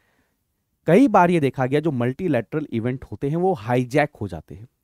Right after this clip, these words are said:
For example, जी सेवन के अंदर में टॉपिक कुछ और भी हो सकता था, लेकिन वो क्या हुआ,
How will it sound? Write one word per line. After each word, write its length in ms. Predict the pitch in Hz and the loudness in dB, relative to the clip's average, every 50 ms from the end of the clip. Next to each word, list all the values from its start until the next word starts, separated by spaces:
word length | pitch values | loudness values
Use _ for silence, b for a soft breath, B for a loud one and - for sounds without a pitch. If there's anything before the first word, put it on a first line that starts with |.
| _ _ _ _ _ _ _ _ - | _ _ _ _ _ _ _ _ 0
For 140 | 180 190 196 | 2 2 2
example, 380 | 160 139 147 147 143 - 156 135 | 2 0 -2 -4 -4 -6 -10 -4
जी 160 | 123 165 185 | -2 -2 -2
सेवन 300 | - - 107 92 87 95 | 0 -2 -2 -2 -4 -8
के 120 | 101 117 | -10 -10
अंदर 200 | 101 92 87 78 | -10 -10 -10 -12
में 120 | 73 - - _ _ _ _ _ _ _ _ _ _ _ _ - | -14 -16 -20 _ _ _ _ _ _ _ _ _ _ _ _ 4
टॉपिक 280 | - 202 - 277 254 - | 4 4 4 2 -4 -4
कुछ 180 | 262 - - | -6 -6 0
और 160 | 247 254 254 | 0 0 2
भी 100 | 240 254 | 2 2
हो 80 | 240 220 | 2 2
सकता 320 | - - 220 - - 208 | 2 0 -6 -4 -4 -6
था, 180 | - - 311 339 _ _ _ _ _ _ _ _ - | -4 -6 -12 -14 _ _ _ _ _ _ _ _ -4
लेकिन 260 | 113 123 - 151 143 | -4 -2 -2 -2 -2
वो 100 | 151 151 | -2 -2
क्या 140 | 147 - 170 | 0 0 -2
हुआ, 220 | 151 156 196 - | 0 0 -2 -4